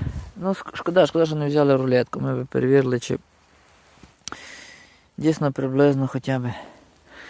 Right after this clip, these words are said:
показує глибину. Ну, приблизно, да, воно п-, показувало замір метр двадцять чотири, метр двадцять п'ять. Так воно приблизно є. Тут, от, якщо я залазю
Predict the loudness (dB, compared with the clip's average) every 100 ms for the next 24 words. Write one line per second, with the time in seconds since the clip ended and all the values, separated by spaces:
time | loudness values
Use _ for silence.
0 | -20 -20 _ -2 2 2 2 0 -2 0
1 | 2 2 2 6 6 6 6 6 6 2
2 | -2 -8 -2 4 4 4 2 2 2 2
3 | 0 -4 _ -20 -20 -20 -20 -20 -20 -12
4 | 2 2 4 0 0 -2 2 2 0 2
5 | 2 4 0 -2 0 0 0 -4 -2 -2
6 | -2 -10 _ _ _ -20 -20 -20 _ _
7 | _ -6 -2 0 2 2 0 -4 4 4
8 | 4 -2 -2 -6 -8 -6 -8 -6 -10 -10
9 | -12 -8 -6 -6 -6 -2 -2 -2